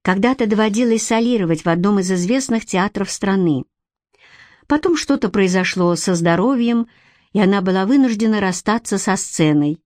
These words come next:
На север балерина приехала с мужем-археологом,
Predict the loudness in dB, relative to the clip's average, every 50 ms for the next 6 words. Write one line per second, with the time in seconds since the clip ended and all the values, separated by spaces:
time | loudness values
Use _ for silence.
0 | _ _ _ _ _ _ _ _ _ _ _ -20 -20 -20 -16 -8 -2 0 2 2
1 | 2 4 4 4 4 4 2 2 2 2 2 2 4 4 4 4 4 2 0 0
2 | 0 2 0 0 0 0 0 0 0 0 0 0 2 2 2 2 0 -2 -2 -4
3 | -10 -16 -4 -2 -2 -2 -2 -2 0 0 2 2 2 2 0 0 -2 -4 -6 -8
4 | -8 -10 -14